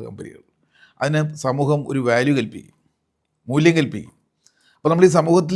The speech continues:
ജീവിക്കുമ്പോൾ നിങ്ങൾക്കൊരു മാ-, വാല്യൂ ഉണ്ടാകണമെങ്കിൽ ഈ ട്രേഡ് മാർക്ക് ഉണ്ടായിരിക്കണം. ഈ ട്രേഡ് മാർക്ക് ആണ് ശരിക്കും പറഞ്ഞാൽ നിങ്ങളുടെ യഥാർത്ഥ വ്യക്തിത്വം. എല്ലാവരും വ്യക്തികളാണ്.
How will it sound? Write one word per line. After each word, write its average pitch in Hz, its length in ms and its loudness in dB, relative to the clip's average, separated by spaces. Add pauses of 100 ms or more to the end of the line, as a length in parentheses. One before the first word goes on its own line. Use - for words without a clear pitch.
ജീവിക്കുമ്പോൾ 170 380 4
നിങ്ങൾക്കൊരു 156 300 -2 (100)
മാ-, 135 240 2 (100)
വാല്യൂ 151 380 8
ഉണ്ടാകണമെങ്കിൽ 151 540 2 (380)
ഈ 143 40 -2 (160)
ട്രേഡ് 185 480 8
മാർക്ക് 170 300 0
ഉണ്ടായിരിക്കണം. - 460 -10 (1700)
ഈ 135 120 -4
ട്രേഡ് 160 320 4
മാർക്ക് 170 280 4 (280)
ആണ് 123 160 2 (280)
ശരിക്കും 123 360 -4
പറഞ്ഞാൽ 117 300 -2
നിങ്ങളുടെ 113 300 -6 (100)
യഥാർത്ഥ 117 340 -6 (160)
വ്യക്തിത്വം. 127 840 -2 (1300)
എല്ലാവരും 147 480 2
വ്യക്തികളാണ്. 156 520 4